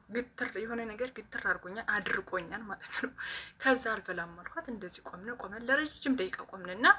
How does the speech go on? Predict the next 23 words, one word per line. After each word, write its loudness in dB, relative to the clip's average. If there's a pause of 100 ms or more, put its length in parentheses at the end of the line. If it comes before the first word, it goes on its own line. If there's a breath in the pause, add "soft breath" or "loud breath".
(240 loud breath)
ምን -4
አይነት -6
ሀሳብ -6
መጣላት? 0
መስቀሌን -4
አየችና -2 (960 loud breath)
«አንቺ» 4
አለችኝ፣ -4
«እምነት -4
አለሽ» 0
አለችኝ። -6 (580 loud breath)
«ይሄ -2 (360)
መስቀል 2
አለሽ» -2
አለችኝ። -4 (260)
«ይሄ -4
ካለሽ 2 (580 loud breath)
ይቅርታ 0
ስትጠየቂ 0
ይቅርት -2
ማለት -4
አለብሽ» -4
አለችኝ። -6